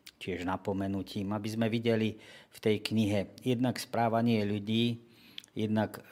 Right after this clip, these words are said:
Tvoje činy, veľkolepé, úžasné a nádherné,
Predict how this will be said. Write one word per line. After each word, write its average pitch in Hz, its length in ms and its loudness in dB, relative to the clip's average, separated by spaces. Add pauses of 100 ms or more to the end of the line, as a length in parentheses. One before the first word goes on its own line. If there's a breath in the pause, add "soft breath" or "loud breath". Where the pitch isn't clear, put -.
Tvoje 107 680 2
činy, 113 560 2
veľkolepé, 104 800 0
úžasné 101 640 -4
a 95 80 -6
nádherné, 98 720 -6